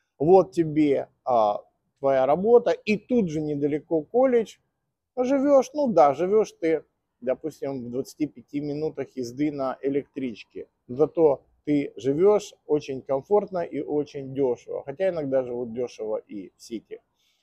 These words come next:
Соответственно, все это будет, э, влиять, э,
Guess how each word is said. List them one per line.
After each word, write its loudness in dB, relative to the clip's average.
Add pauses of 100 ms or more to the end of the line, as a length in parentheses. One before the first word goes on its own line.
Соответственно, -2
все 2
это 2 (280)
будет, -2 (180)
э, 0
влиять, 0
э, 0